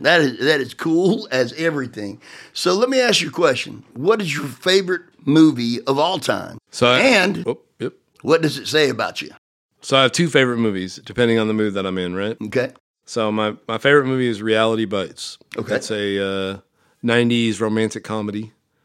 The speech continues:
Speaker 2: And, uh, it's a real life experience about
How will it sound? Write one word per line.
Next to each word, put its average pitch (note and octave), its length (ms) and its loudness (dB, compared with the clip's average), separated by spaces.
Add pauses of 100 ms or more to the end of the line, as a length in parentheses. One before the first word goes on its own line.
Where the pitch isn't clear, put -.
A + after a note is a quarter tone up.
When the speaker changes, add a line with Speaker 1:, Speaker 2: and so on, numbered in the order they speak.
(300)
Speaker 2:
And, G#2+ 320 -4
uh, G#2 200 0
it's G2 120 -6
a G#2+ 60 -4
real A2 260 2
life G#2+ 320 -2
experience G#2 840 -8
about G2+ 520 -8